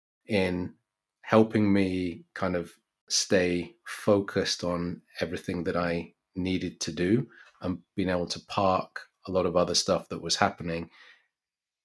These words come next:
And it helped me, I think, absolutely, um, get past some of those feelings of, you know,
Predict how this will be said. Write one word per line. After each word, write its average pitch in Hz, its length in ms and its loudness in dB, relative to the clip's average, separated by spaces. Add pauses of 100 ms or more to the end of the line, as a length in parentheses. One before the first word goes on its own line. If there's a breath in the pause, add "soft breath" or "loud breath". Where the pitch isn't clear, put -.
(220)
And 95 100 -2
it 87 100 -2
helped 107 320 4
me, 101 360 -2 (280)
I 92 100 -8
think, - 420 -6 (320)
absolutely, 87 920 -2 (680)
um, 82 400 -6 (200)
get - 260 0
past 95 360 4
some 87 160 0
of 85 80 2
those 85 400 0 (320 loud breath)
feelings 87 580 -2
of, 80 220 -8 (280)
you 85 100 -8
know, 80 240 -8